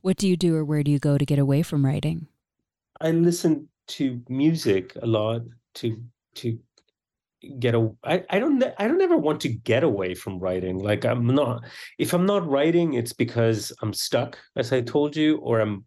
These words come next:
Speaker 2: working on something else. Like, I'm, I'm on book tour, or I,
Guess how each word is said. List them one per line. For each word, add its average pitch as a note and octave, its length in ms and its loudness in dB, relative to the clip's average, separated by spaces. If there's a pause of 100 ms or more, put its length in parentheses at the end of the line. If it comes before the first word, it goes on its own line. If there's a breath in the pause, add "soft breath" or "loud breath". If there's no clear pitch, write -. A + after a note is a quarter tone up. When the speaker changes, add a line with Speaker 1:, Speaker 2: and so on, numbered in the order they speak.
Speaker 2:
working A2 760 -2 (600)
on A#2 160 2
something A#2 380 0
else. E2+ 420 -4
Like, G2 160 -10
I'm, F#2 300 -10
I'm G#2 180 -4
on F#2+ 160 -6
book C#3 240 -2
tour, F#2 300 0
or G2+ 200 -2
I, G2 180 -4